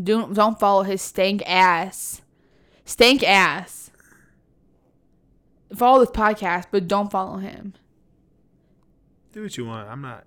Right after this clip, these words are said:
Speaker 2: I'm not here to yell
Speaker 1: And
Speaker 2: at
Speaker 1: if you
Speaker 2: you.
Speaker 1: do follow him, comment on his most recent photo and say, "Booty
Speaker 2: Yeah.
Speaker 1: digging."
Speaker 2: If, if
Speaker 1: Booty
Speaker 2: you
Speaker 1: digger ass.
Speaker 2: just put a turd emoji right under my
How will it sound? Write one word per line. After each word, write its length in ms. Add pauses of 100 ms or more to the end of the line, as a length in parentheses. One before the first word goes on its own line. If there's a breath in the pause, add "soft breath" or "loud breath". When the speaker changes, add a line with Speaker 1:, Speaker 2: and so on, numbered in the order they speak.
Speaker 2:
I'm 80
not 160
here 160
to 60
yell 160
Speaker 1:
And 80
Speaker 2:
at 20
Speaker 1:
if 80
you 60
Speaker 2:
you. 60
Speaker 1:
do 80
follow 200
him, 200
comment 340
on 80
his 160
most 240
recent 240
photo 300
and 120
say, 240
"Booty 260
Speaker 2:
Yeah. 120
Speaker 1:
digging." 440 (340)
Speaker 2:
If, 360
if 120
Speaker 1:
Booty 160
Speaker 2:
you 80
Speaker 1:
digger 280
ass. 460
Speaker 2:
just 180
put 200
a 100
turd 320
emoji 540
right 240
under 180
my 300